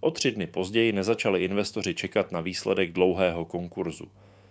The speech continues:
Jednoduše odmítli znovu půjčit i řadě jiných firem. Jejichž dluh měl být splacen během několika týdnů. Paradox byl zřejmý.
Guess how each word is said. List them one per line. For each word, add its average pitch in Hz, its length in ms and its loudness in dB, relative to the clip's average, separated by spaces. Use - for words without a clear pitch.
Jednoduše 151 480 0
odmítli 107 460 0
znovu 95 300 0
půjčit 95 540 -4
i 90 120 -2
řadě 92 260 0
jiných 87 400 -4
firem. 73 400 -8
Jejichž 87 460 0
dluh 104 480 -2
měl 90 220 -2
být 85 180 -6
splacen 95 520 -4
během 87 300 -4
několika 95 460 -2
týdnů. 82 480 -10
Paradox 107 480 2
byl 85 220 -2
zřejmý. 85 440 -4